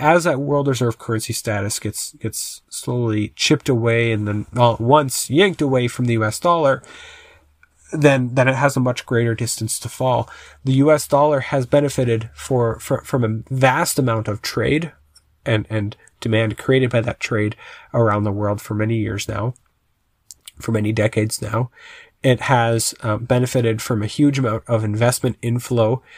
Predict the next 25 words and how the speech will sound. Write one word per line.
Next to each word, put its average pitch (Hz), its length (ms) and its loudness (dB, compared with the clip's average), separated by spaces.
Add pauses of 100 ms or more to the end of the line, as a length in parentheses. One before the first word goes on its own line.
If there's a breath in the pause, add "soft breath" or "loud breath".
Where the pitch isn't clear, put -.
(260 loud breath)
into, 120 680 2 (180)
uh, 104 240 0
the 117 100 -4
U 107 140 2
S 104 160 -2
economy 113 540 -2
and, 107 200 -2
and 104 160 -4
its - 240 -10
many, 101 320 -4
many, 104 460 -6
uh, 117 320 -10 (220)
wealthy 113 640 -2
corporations. 120 640 -4 (460 loud breath)
It's - 140 -8
benefited 123 540 0
from 117 200 -2
a - 20 2
huge 143 340 2
amount 117 300 -2
of, 110 520 0 (120)
of, - 380 -6 (520)
uh, 101 220 -6
currency 151 540 0
reserves 117 580 -4